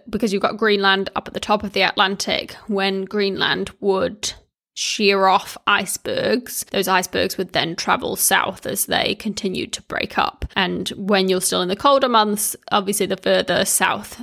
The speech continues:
the icebergs could get before they properly started to, to melt. The maiden voyage had actually been delayed, so the plan was previously to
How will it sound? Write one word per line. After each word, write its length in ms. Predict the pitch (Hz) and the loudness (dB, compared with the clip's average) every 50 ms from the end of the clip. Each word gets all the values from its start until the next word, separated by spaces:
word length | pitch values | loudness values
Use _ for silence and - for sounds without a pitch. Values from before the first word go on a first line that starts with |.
| - - | -4 2
the 140 | - 196 - | 2 4 4
icebergs 500 | - - - - - - - 202 - - | 2 0 -2 -4 -2 -2 -2 -2 -2 -4
could 220 | - - 202 - | -6 -6 -6 -2
get 260 | - - - - - | 0 0 0 -2 -6
before 300 | - - - - - - | -12 -12 -6 -4 -4 -2
they 180 | - - - - | 0 0 0 0
properly 720 | - - - 214 - - - - - 107 107 107 214 - | -2 -6 -8 -6 -6 -4 -2 0 2 2 2 0 -2 -4
started 480 | - - - - - - - - - - | -6 -4 -2 -2 -2 -2 -4 -6 -4 -4
to, 220 | - 208 - - - - - | -2 0 0 -2 -2 -6 -6
to 100 | - - | -4 -2
melt. 480 | 185 165 - - - - - - - - - - - _ _ _ _ _ _ _ _ _ _ _ _ _ _ _ _ - | -2 0 -2 -2 -4 -6 -8 -10 -10 -10 -10 -18 -20 _ _ _ _ _ _ _ _ _ _ _ _ _ _ _ _ -4
The 120 | - 262 | -2 0
maiden 320 | 269 285 302 320 349 330 311 | 2 4 4 4 4 4 4
voyage 360 | 320 302 277 233 233 208 - - _ - | 4 4 2 2 -2 -4 -6 -8 _ -8
had 460 | - - - - 233 240 240 214 - | -6 -6 -2 2 4 4 4 4 2
actually 300 | - 233 - - - 233 | 0 0 0 0 -2 -2
been 200 | 220 - 220 214 | 0 0 0 0
delayed, 540 | 214 - 196 196 160 117 104 143 240 277 262 | -2 -4 -2 0 2 2 4 2 2 0 0
so 160 | 254 - 220 | -2 -2 -2
the 100 | 202 - | -2 -2
plan 360 | - - - 208 208 196 190 185 | -4 -2 2 2 2 2 2 0
was 420 | 190 185 185 190 196 196 196 - | 2 2 4 4 4 2 0 -2
previously 560 | - - 226 208 196 - 196 185 - 196 - | -4 -2 -2 -2 -2 -2 -4 -4 -4 -4 -4
to 240 | - - - 202 - | -4 -6 -8 -8 -12